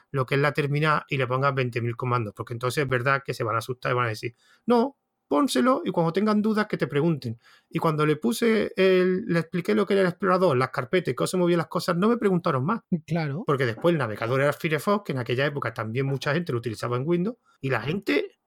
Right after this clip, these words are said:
Speaker 1: estuvo utilizando Linux durante seis meses. Había gente que no había visto un Linux en su vida. Pero si al final lo que hace la gente era copias, carpetas, ver fotos, navegar por internet y lo que, lo que teníamos que dar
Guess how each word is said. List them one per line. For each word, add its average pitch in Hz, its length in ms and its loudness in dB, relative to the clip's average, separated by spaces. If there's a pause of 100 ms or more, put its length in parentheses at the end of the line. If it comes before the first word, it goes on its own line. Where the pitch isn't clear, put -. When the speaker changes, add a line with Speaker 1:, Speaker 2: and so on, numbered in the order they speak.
(120)
Speaker 1:
estuvo - 380 0
utilizando 226 520 4
Linux 226 220 6
durante 180 360 4
seis 185 220 2
meses. 175 240 2
Había 156 180 2
gente 196 320 0
que 175 100 0
no 170 120 4
había 180 280 4
visto 180 320 -4
un 151 100 0
Linux 170 180 2
en 135 80 -2
su - 140 -6
vida. 185 320 -2 (560)
Pero 135 200 0
si 160 80 -2
al 143 80 -2
final 156 260 0
lo 190 80 2
que 185 100 0
hace 175 100 0
la 170 100 2
gente 160 300 0
era 120 180 -2
copias, 170 340 0
carpetas, 190 640 0 (140)
ver 180 260 0
fotos, 185 480 -2
navegar 147 460 0
por 143 120 -2
internet 143 560 -2
y 135 200 -2 (200)
lo 131 140 -2
que, - 240 -6
lo 117 100 -6
que 117 80 -6
teníamos 110 300 -4
que 117 120 -6
dar 110 200 -6